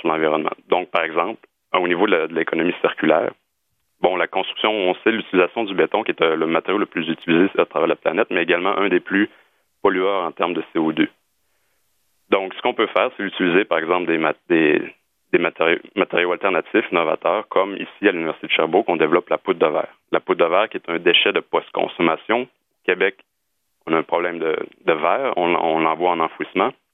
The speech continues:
Mais la silice amorce, amorphe, pardon, contenue <laughs> dans la, dans le verre peut être, peut réagir avec les, les produits, euh, réactifs du ciment et ce qui nous offre un béton plus performant, moins perméable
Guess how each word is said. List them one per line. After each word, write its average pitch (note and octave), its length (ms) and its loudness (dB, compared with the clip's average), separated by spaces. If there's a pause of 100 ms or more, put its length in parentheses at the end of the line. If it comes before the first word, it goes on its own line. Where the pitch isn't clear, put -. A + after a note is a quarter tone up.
(540)
Mais F2+ 80 0
la F2 180 -2 (220)
silice A#2+ 260 0
amorce, A2 400 -4 (240)
amorphe, G2+ 400 -4 (160)
pardon, F2 240 -2 (140)
contenue A#2 480 -2 (260)
<laughs> - 240 -20
dans E2+ 200 2
la, D#2 360 2 (220)
dans G2+ 100 2
le F2 140 -2
verre F#2+ 180 2
peut G#2 300 0
être, G2 200 0 (220)
peut G#2+ 100 4
réagir A#2 480 0
avec E2+ 280 0
les, E2 240 2
les F2 180 2
produits, F2 580 -2
euh, D#2 200 2 (840)
réactifs F#2 540 -4
du F2+ 160 -14 (160)
ciment E2+ 220 0 (480)
et G#2+ 260 -4 (920)
ce - 120 0
qui G#2+ 60 4
nous F2+ 100 2
offre A2 220 -2
un F#2+ 80 -4
béton G#2+ 380 -2 (640)
plus C#3+ 120 2
performant, G2 480 0
moins G#2+ 240 0
perméable F2 560 0